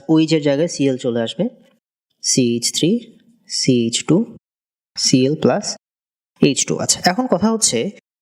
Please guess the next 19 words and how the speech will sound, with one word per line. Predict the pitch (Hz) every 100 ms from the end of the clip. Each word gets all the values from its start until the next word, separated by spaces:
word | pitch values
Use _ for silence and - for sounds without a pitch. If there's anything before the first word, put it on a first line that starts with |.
| -
সবগুলোই | - 214 214 254
কিন্তু | 254 247 233
অ্যালকাইল | 147 143 156 147
ক্লোরাইড। | - 131 113 - - - _ _ -
এখানেও | 139 156 160
অ্যালকাইল | 143 156 147
ক্লোরাইড, | - 147 196 -
এটাও | 123 120
অ্যালকাইল | 120 120 123
ক্লোরাইড, | 123 123 175 214
এটাও। | 123 104 123 _ _ _ _ _ _
আর | 139 120 117
অ্যালকাইল | - 180 240 240
ক্লোরাইড | 190 180 202
যখনই | 139 180 208
তৈরি | 139 127
হয়, | 123
মনে | 113 131
রাখবা, | 139 - 110 160